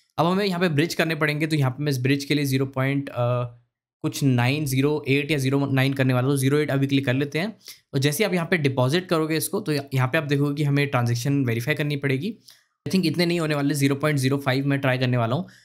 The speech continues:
तो यहाँ पे Ethereum के जो टेस्टनेट पे आए हैं, हम उसको जीके सिंह के यहाँ पे, अ, उस पे डाल रहे हैं, नेटवर्क पे डाल रहे हैं।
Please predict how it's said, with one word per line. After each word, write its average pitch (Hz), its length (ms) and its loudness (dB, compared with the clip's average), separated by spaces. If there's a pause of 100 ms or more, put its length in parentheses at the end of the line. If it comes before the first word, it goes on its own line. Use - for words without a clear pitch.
(200)
तो 151 60 0
यहाँ 147 140 0
पे 165 120 2
Ethereum 165 280 0
के 190 60 2
जो 185 80 2
टेस्टनेट 160 440 -2
पे 160 40 2
आए 139 160 2
हैं, 147 180 2
हम 151 80 0 (120)
उसको 151 400 0
जीके 123 320 0
सिंह 147 220 -2
के 147 100 -2
यहाँ 139 180 2
पे, 139 180 2
अ, 123 260 -2
उस 127 140 -2
पे 139 100 0
डाल 120 220 0
रहे 123 140 0
हैं, 131 80 2
नेटवर्क 120 360 -2
पे 123 40 -4
डाल 117 200 0
रहे 123 140 0
हैं। 175 200 -4